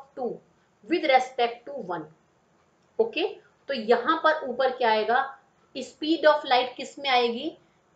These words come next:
Medium वन में आएगी, Medium one में ऊपर आएगी और यहाँ पर टू में।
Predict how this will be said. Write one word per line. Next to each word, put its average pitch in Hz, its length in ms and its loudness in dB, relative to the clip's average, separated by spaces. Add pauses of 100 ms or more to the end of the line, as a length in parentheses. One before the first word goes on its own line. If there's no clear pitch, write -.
(560)
Medium 208 540 -2
वन 170 140 -4
में 165 220 -8
आएगी, - 360 -18 (520)
Medium 196 440 -2
one 175 220 -8
में 226 320 -4
ऊपर 214 280 -4
आएगी 226 400 0 (760)
और 185 180 -6
यहाँ 180 200 -8 (120)
पर 233 140 -8
टू - 160 -20
में। 151 180 -20